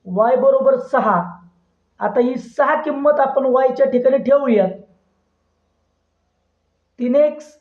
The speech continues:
अधिक सहा बरोबर सहासष्ट. हे अधिक सहा बरोबर चिन्हाच्या इकडं पाठवलं की ते ऋण सहा होतं.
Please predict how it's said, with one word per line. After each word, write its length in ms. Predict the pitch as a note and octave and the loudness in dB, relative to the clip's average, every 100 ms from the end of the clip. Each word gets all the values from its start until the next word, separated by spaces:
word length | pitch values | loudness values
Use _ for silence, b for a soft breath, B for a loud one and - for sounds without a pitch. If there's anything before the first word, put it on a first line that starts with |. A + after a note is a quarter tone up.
| _ | _
अधिक 480 | F#3+ G#3+ C4 - - _ _ _ _ | -4 -2 -2 -10 -16 _ _ _ _
सहा 520 | B3 G#3+ G3+ F#3 - _ _ _ | -2 0 -2 -4 -12 _ _ _
बरोबर 560 | F3+ A#3 B3 B3 C4 - - _ _ _ _ _ _ | -2 2 4 2 0 -6 -12 _ _ _ _ _ _
सहासष्ट. 580 | A#3+ A#3 A#3 B3+ B3 - F3+ F3+ - _ _ _ _ _ _ _ _ _ | -2 0 0 0 0 -2 -2 -4 -12 _ _ _ _ _ _ _ _ _
हे 120 | C#4+ D#4 D#4+ - - _ | 2 4 4 0 -10 _
अधिक 360 | F3 A#3+ D#4 - | -2 -2 -4 -8
सहा 280 | - C#4+ C#4+ | -2 0 2
बरोबर 480 | C#4 C#4 C#4 C#4+ | 2 2 2 0
चिन्हाच्या 500 | C#4+ C4 C4+ C#4 C4+ C4+ | -2 -6 -4 -2 -2 -2
इकडं 300 | A3+ C4 C#4 | -4 -2 -2
पाठवलं 600 | C4+ B3+ C4 A#3+ G#3+ - - _ _ _ | -2 0 2 2 -2 -8 -16 _ _ _
की 80 | B3 F#3 | -12 -2
ते 80 | C4+ | 0
ऋण 340 | G#3+ B3+ D4+ | 2 0 0
सहा 260 | D#4+ D#4 C4+ | 0 -2 0
होतं. 440 | B3+ A3+ G#3 G#3+ | 0 0 -2 -4